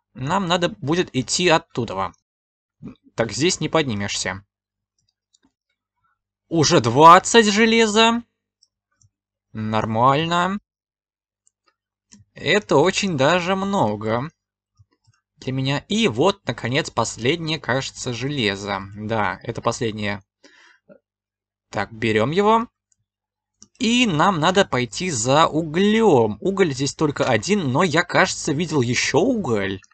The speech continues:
Или мне показалось? Да, мне, походу, показалось, что я видел ещё один уголь. Здесь угля нету. Или я просто его... а, вот он, уголь. Я тебя, оказывается, видел.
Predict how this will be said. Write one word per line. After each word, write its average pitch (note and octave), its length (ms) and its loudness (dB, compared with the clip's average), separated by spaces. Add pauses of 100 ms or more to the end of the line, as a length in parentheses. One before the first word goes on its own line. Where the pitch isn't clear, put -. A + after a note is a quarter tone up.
(160)
Или A2 160 -2
мне C#3+ 140 0
показалось? C#3+ 1080 0 (340)
Да, B2 280 0
мне, D3 160 0
походу, G#3 360 2
показалось, F3+ 600 0
что - 180 -8
я G#2 140 -4
видел C#3+ 240 -4
ещё A2+ 380 -4
один A2 240 -6
уголь. C#3+ 300 -4 (360)
Здесь A2 320 -4
угля B2 280 -2
нету. G2+ 460 -8 (1700)
Или G3 260 -2
я C#3+ 220 2
просто D3+ 400 -4
его... B2 320 -2
а, C#3+ 280 8
вот C3 680 4
он, A2 180 -4
уголь. A2+ 440 -2 (840)
Я D#3 140 0
тебя, G3 320 2
оказывается, A2+ 560 -4
видел. G#2 420 -4